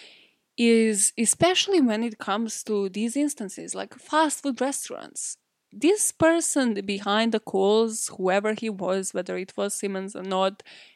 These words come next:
knew that it's customer service. These people are literally trained to say and think, "Can I help you? How can I help you?" We as humans are trained to do so, especially if you work in customer service.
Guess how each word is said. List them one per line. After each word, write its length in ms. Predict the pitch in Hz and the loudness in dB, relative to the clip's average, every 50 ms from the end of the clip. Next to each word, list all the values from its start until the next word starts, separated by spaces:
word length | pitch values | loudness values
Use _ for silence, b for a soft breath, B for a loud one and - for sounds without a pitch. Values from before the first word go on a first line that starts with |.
| B B _ | B B _
knew 540 | 208 214 269 320 349 302 214 196 180 190 - _ _ _ _ _ _ _ _ _ _ _ _ | 4 6 8 8 8 8 6 4 0 -2 -6 _ _ _ _ _ _ _ _ _ _ _ _
that 400 | 233 254 269 302 302 294 _ - - _ _ | 0 2 4 4 2 0 _ -16 -20 _ _
it's 180 | 247 233 - | -8 -6 -6
customer 360 | - - 415 415 - 359 262 | -4 -4 -4 0 2 2 2
service. 640 | 220 - - 247 277 254 - - 214 - - - - _ _ | 2 2 -2 -2 -2 -2 -4 -10 -12 -10 -12 -12 -12 _ _
These 280 | - 226 285 370 370 - | -4 0 0 0 0 0
people 600 | - - - 311 294 - - 285 262 - 240 - _ | -4 -2 -2 -2 -2 0 2 2 2 2 0 -2 _
are 140 | - 208 202 | -2 -2 -2
literally 500 | 220 294 320 302 - - 302 285 269 247 | 0 0 -2 -2 -2 -2 0 0 0 -2
trained 680 | 233 - - 233 226 262 285 277 233 190 185 190 - - _ _ _ | -2 -6 -2 0 2 4 4 4 4 2 0 -6 -10 -16 _ _ _
to 180 | - 208 190 190 | -4 -4 -4 -2
say 600 | - - - 214 202 202 208 208 214 220 - _ _ | -4 -4 -2 -2 0 0 0 0 -2 -4 -8 _ _
and 140 | 214 202 - | -4 -4 -4
think, 460 | - 240 220 214 208 208 202 - _ _ _ _ _ _ | -4 -4 -4 -4 -4 -6 -8 -12 _ _ _ _ _ _
"Can 140 | - - 294 | -8 -4 -4
I 80 | 302 | -4
help 340 | 277 254 294 320 320 - - | -2 -4 -6 -8 -8 -10 -16
you? 140 | - - 185 _ _ _ _ _ _ - | -18 -18 -18 _ _ _ _ _ _ -2
How 400 | 254 269 294 302 311 311 311 - _ _ _ | 0 4 4 4 4 4 0 -4 _ _ _
can 140 | - - 269 | -2 0 0
I 40 | 277 | 0
help 320 | 254 302 320 330 - - | 0 -2 -6 -6 -8 -16
you?" 180 | - - 208 - _ _ _ _ _ _ | -20 -20 -20 -20 _ _ _ _ _ _
We 240 | 208 247 277 302 | 0 2 2 4
as 180 | 339 320 294 - | 4 2 2 2
humans 560 | - 269 330 403 349 226 196 175 180 190 - - | 2 2 2 4 2 0 0 -2 -4 -6 -8 -6
are 140 | 240 202 | -6 -6
trained 500 | 196 - - 202 180 185 185 190 190 196 - _ | -6 -6 -6 -6 -6 -6 -6 -8 -8 -10 -14 _
to 100 | - 208 | -14 -6
do 220 | 190 233 262 294 | -4 -4 -4 -4
so, 340 | - - - 180 165 - 226 | -6 -6 -8 -8 -10 -10 -12
especially 460 | - 220 - - 247 254 - - 202 | -14 -8 -2 -2 -2 -2 -2 -6 -8
if 80 | - - | -10 -10
you 100 | - 160 | -10 -8
work 240 | 175 185 190 185 - | -4 -4 -6 -6 -6
in 120 | 190 190 | -10 -8
customer 400 | - 202 196 - - - 202 202 | -6 -6 -6 -6 -6 -8 -8 -8
service. 480 | - - 208 208 202 202 196 226 - | -6 -4 -4 -4 -2 -2 -2 -4 -4